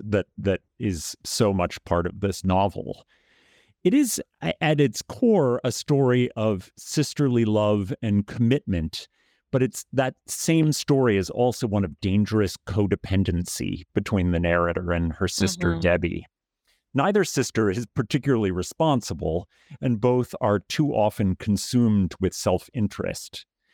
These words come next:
Speaker 1: What was the draw to this pair, and why did you want to explore the codependency of family members, especially those who have survived abuse?
Speaker 2: So it's interesting. When I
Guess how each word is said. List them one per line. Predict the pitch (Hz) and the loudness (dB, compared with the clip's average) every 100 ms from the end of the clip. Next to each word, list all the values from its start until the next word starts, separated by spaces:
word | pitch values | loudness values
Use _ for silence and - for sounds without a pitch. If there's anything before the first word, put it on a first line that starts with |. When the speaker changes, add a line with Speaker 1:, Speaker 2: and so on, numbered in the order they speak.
| _ _ | _ _
Speaker 1:
What | - | -4
was | 302 - | -4 -2
the | 151 | -4
draw | 107 117 107 113 - | 0 2 4 2 0
to | 120 | -2
this | 101 98 | 0 -4
pair, | - 113 113 104 | -4 0 2 4
and | 95 | 2
why | 92 147 | -2 -6
did | 175 - | -6 -4
you | |
want | 131 110 | 0 0
to | |
explore | 101 - - - 110 104 101 | -2 -6 -16 -6 0 2 2
the | 98 | 0
codependency | 90 - - - - - 95 101 92 - 98 82 | -6 -4 -2 -2 -6 -4 0 0 0 -2 0 0
of | 76 | -2
family | - 101 98 95 | -2 0 2 0
members, | 85 85 87 87 87 80 - _ _ _ | 0 0 0 0 -2 -4 -8 _ _ _
especially | - - 165 180 151 107 | -8 -2 -2 0 2 2
those | 95 92 90 | 4 2 0
who | - | 0
have | 98 87 80 | 0 0 -4
survived | - 98 78 87 87 87 80 - | -4 -4 0 0 0 -2 -6 -8
abuse? | 90 90 87 - - - - _ _ _ _ | -8 -6 -8 -10 -20 -20 -20 _ _ _ _
Speaker 2:
So | - | -2
it's | 247 | 0
interesting. | 196 214 220 - 175 170 | 2 0 0 -2 -2 -2
When | 175 196 | -2 0
I | 196 190 190 | 0 0 -2